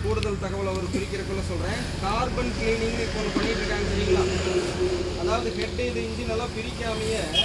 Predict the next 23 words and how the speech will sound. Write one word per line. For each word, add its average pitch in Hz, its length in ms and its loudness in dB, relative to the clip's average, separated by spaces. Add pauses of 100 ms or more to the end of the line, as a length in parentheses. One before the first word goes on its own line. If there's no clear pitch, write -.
(400)
பிஸ்டன்ல 226 460 0
இருக்கிற 214 300 -2
அந்த 196 120 -4 (120)
கார்பனை 220 420 -2
கிளீன் 214 280 -4
பண்ணுவாங்கல்ல, 196 440 -2 (220)
அந்த - 100 -2 (120)
இது - 200 4
பண்ணி 196 220 0
கொடுக்குறாங்க. 175 420 0 (640)
அதையும் 190 260 -2
மைண்ட்ல 185 300 -4
ஞாபகம் 170 240 -2
வச்சுக்கோங்க. 165 400 -4 (200)
அண்ணன் 170 280 -2
அதையும் 170 380 -4 (420)
சொல்லுவாரு, 165 420 -2 (180)
அதுக்குள்ள 160 340 -4 (120)
பிரிச்சே 185 400 -8
காட்டுறாரு. 160 300 -8 (100)
பரவாயில்ல 277 400 0
விடுங்க, 233 260 -4
அப்படியே 190 220 -4